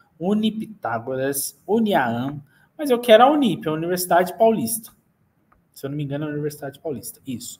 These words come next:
unip. Universidade Paulista. E aqui em São Paulo ela é até bem conhecida, tá? É, vou aqui clicar aqui nessa lupinha.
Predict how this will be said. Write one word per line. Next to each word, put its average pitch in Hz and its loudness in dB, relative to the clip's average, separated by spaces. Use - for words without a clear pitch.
unip. 190 -8
Universidade 190 -2
Paulista. 185 -2
E - -16
aqui 240 -6
em 240 0
São 233 0
Paulo 190 6
ela 185 0
é 151 -2
até 151 -6
bem 139 -6
conhecida, 139 -10
tá? 139 -6
É, 123 -2
vou 156 8
aqui 165 0
clicar 185 4
aqui 156 -2
nessa 156 -2
lupinha. 214 -4